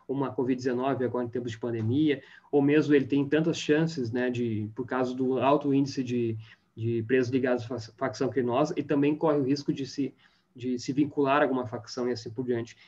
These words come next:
Então, eu posso aumentar aqui o meu poder de persuasão, trazendo um recurso como esse, né, que é muito, muito importante. Aqui no meio, por exemplo, nós temos uma outra ideia de fazer um histórico de acontecimentos, ou mesmo uma linha do tempo.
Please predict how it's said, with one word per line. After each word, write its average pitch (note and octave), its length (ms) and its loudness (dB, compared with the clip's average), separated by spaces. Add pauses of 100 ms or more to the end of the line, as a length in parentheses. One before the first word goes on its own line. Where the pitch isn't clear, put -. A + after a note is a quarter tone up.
(120)
Então, D#3+ 120 4
eu E3 80 8
posso E3 400 2
aumentar E3 640 4
aqui F#3+ 400 -2
o D3 80 -2
meu D3 160 2
poder C#3+ 320 2
de A#2 80 -8
persuasão, C3 640 -2 (320)
trazendo C#3+ 400 4
um C#3+ 60 2
recurso D3 440 0
como D#3+ 220 2
esse, D3 340 -2
né, A2 160 -4 (220)
que - 80 -6
é A#2+ 40 -2
muito, B2 380 -4
muito C3 300 -6
importante. C3 540 -4 (240)
Aqui B2 200 -6
no D3+ 120 2
meio, D#3 260 4
por D#3 100 2
exemplo, C#3+ 220 4
nós C#3+ 140 2
temos C#3+ 160 2
uma C#3 140 2
outra C3+ 140 0
ideia C3 460 0 (720)
de B2 220 0
fazer A#2 280 0
um B2 380 0
histórico C3+ 360 -2
de C3 80 -2
acontecimentos, B2 840 -4
ou C3 60 -2
mesmo B2+ 240 -2
uma B2+ 100 2
linha C3 140 0
do B2+ 100 -4
tempo. C#3+ 340 -2